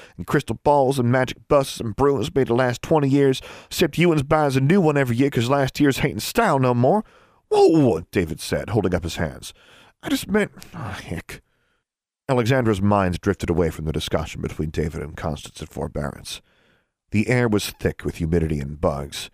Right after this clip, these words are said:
and Julia's fan didn't even stir the air near Alexandra. Next to her sat Anna, who had been very quiet for most of the morning. Alexandra pondered what the Pritchards had said about unworking magic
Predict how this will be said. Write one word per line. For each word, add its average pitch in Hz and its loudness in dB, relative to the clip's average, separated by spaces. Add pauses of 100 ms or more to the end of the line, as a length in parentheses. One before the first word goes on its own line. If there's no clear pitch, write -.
(320)
and 113 0
Julia's 113 2
fan 92 0
didn't 87 -4
even 85 -2
stir 92 0
the 87 0
air 101 0
near 76 -8
Alexandra. 73 -12 (720)
Next 123 -2
to 110 2
her 113 2
sat 87 0
Anna, 87 -2
who 90 0
had 85 2
been 87 0
very 85 0
quiet 90 -2
for - -4
most 85 -2
of 76 -10
the 78 -4
morning. 87 -2 (460)
Alexandra 117 2
pondered 117 0
what 95 0
the 92 -6
Pritchards - -4
had 76 -12
said 110 0
about 82 -2
unworking 92 -2
magic 87 -2